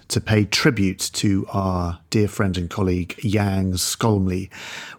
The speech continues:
We're really saddened to inform you that Jan has passed away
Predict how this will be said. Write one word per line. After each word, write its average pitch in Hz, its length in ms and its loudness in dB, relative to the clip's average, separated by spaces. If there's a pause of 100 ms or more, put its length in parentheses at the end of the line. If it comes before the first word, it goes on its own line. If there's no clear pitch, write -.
We're 117 200 6
really 139 440 8
saddened 107 440 2
to 104 80 2
inform 98 340 2
you 95 140 2
that - 260 -6
Jan 110 480 4
has 98 380 0
passed 123 400 0
away 117 340 4